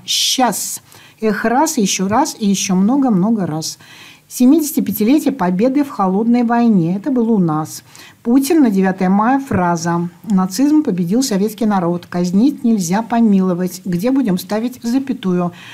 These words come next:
Кстати, сказка "Двенадцать месяцев" написал Маршак, в переводе "кошмар". Наоборот, спонсор нациста Даниила Хармса, по совместителю детского писателя. Смотрите мой фильм на канале про нациста Хармса.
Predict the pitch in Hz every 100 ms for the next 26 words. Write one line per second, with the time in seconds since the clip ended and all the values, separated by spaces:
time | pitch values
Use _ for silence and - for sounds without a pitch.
0 | - - - 247 233 233 233 254 233 190
1 | 196 190 190 254 330 349 349 233 220 208
2 | 202 214 220 220 - - 220 170 - _
3 | _ - 202 190 196 214 196 175 185 -
4 | 175 - 196 175 196 294 - - - 269
5 | 269 269 269 277 - - 320 339 269 202
6 | 196 - 269 285 302 - 190 202 202 214
7 | 262 285 - 185 185 - 214 208 - -
8 | - 220 202 196 196 196 330 339 311 311
9 | 226 190 214 240 - 226 214 - 214 196
10 | 190 185 180 185 - - 208 214 302 311
11 | 339 330 196 185 190 262 285 240 180 185
12 | 185 185 180 175 175 294 - 302 - 175
13 | 175 175 185 185